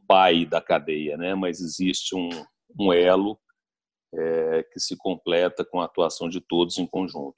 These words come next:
E é surpreendente isso, Giovana, é surpreendente. Os fornecedores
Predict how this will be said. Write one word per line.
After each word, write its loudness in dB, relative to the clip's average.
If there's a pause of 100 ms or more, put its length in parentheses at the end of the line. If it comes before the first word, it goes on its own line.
E 8
é 6
surpreendente 2
isso, -6
Giovana, -10
é -10
surpreendente. -4
Os -12
fornecedores 2